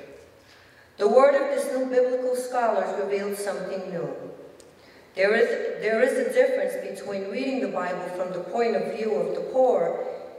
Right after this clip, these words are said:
and reading from a women's point of view. Whereas a poor man may find himself affirmed and defended by the word of the living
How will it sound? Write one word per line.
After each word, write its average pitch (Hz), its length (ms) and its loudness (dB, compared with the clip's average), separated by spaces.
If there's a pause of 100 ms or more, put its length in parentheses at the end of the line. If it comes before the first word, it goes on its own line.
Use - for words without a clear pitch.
and 190 200 -2
reading 220 440 0
from 190 180 0
a 185 100 0
women's 190 520 0
point 170 200 0
of 170 220 -4
view. - 380 -6 (960)
Whereas 233 460 4
a 233 120 -2
poor 302 320 0
man 254 300 2
may 208 180 -2
find 233 280 -4
himself 226 480 -2
affirmed 208 520 -2
and 190 120 -4
defended 196 560 -2
by 180 220 -4
the 180 240 -2
word 208 160 0
of - 160 -4
the 185 80 -2
living 170 640 0